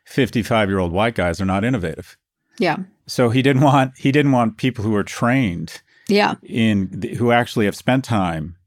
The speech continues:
Speaker 1: in,
Speaker 2: Mm-hmm.
Speaker 1: you know, underwater thousands of feet to command these vessels.
Speaker 2: Mm-hmm.
Speaker 1: This is just a manifestation of this arrogance. I mean, and quite frankly, when I heard about this, Kara, I was a little bit relieved when I found out it was a massive implosion because
Speaker 2: Mm.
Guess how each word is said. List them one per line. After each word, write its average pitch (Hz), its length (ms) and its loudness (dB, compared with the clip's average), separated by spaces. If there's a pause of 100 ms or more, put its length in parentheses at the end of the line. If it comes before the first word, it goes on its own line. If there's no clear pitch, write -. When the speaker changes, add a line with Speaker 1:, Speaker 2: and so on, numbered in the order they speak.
(120)
Speaker 1:
in, 107 200 0
Speaker 2:
Mm-hmm. 214 380 -2
Speaker 1:
you - 60 -6
know, 165 160 -10 (600)
underwater 110 680 2
thousands 104 420 0
of 90 80 -8
feet 98 260 -4
to - 80 -12
command 110 400 -2
these 87 160 -6
vessels. - 460 -8
Speaker 2:
Mm-hmm. 196 200 -2 (360)
Speaker 1:
This 147 200 0
is 165 100 -2
just 208 180 0
a - 40 2
manifestation 120 920 0
of 92 260 -4
this 90 260 -6 (280)
arrogance. 123 680 0 (460)
I 139 140 -2
mean, 147 180 2
and 147 220 0
quite 180 220 0
frankly, 165 200 -2
when 147 100 2
I 185 80 0
heard 113 200 0
about 139 260 0
this, 160 180 -4
Kara, 160 360 -4 (520)
I 127 100 0
was 147 140 2
a 143 40 2
little 165 220 2
bit 156 120 0
relieved 110 380 0
when 95 100 -2
I 92 60 -2
found 107 260 -2
out 101 140 0
it 90 60 -2
was 92 180 -6
a 92 60 -4
massive 101 460 -2
implosion 113 640 -2
because 117 460 -4
Speaker 2:
Mm. - 60 -20